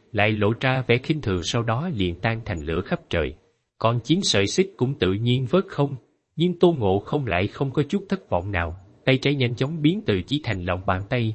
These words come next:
hướng vào lửa khắp trời bỗng nhiên nắm lại. Sau đó vô số cát đá hiện ra trên không trung, chỉ nháy mắt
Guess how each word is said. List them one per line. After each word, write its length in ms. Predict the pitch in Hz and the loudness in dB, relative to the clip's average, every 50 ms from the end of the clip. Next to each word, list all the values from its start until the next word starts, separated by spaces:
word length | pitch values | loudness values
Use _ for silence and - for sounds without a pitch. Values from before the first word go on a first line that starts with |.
| - - - | -6 -6 0
hướng 220 | 139 139 165 185 | 0 0 2 2
vào 200 | - 98 92 90 | 0 0 0 -2
lửa 200 | 87 80 82 95 | -2 -2 -2 -2
khắp 200 | - - 185 - - - | -2 -4 -6 -8 -6 -2
trời 220 | 90 92 87 85 98 | 0 0 0 0 -2
bỗng 180 | 98 104 147 | -4 -4 -4
nhiên 280 | 143 113 110 110 107 117 | -2 0 0 0 0 -2
nắm 160 | 127 135 156 | -4 -6 -4
lại. 260 | 139 104 71 78 76 82 - _ _ _ _ _ _ | -4 -4 -2 -4 -4 -8 -12 _ _ _ _ _ _
Sau 300 | - - - - 143 131 | -12 -6 -2 0 0 0
đó 260 | 127 127 156 180 175 - | 0 0 0 -2 -2 2
vô 140 | - 120 107 | 2 2 2
số 160 | - - 143 | 2 0 -2
cát 240 | 147 - 175 170 160 | -2 -2 -2 -2 -2
đá 220 | 139 143 165 165 120 | -2 -2 -2 -2 -2
hiện 200 | - 90 82 90 101 | 0 -2 -2 -2 -2
ra 260 | - 113 110 107 107 - | -2 -2 -2 -2 -2 0
trên 160 | - 107 101 | 0 0 0
không 240 | 101 - - 113 101 98 | 0 0 -2 -2 0 2
trung, 220 | - 113 110 107 92 - _ _ _ _ _ | 2 0 0 0 -4 -10 _ _ _ _ _
chỉ 160 | - 123 127 | -2 0 0
nháy 200 | 143 151 156 185 | 2 4 2 2
mắt 180 | 190 196 208 208 | 2 0 -4 -4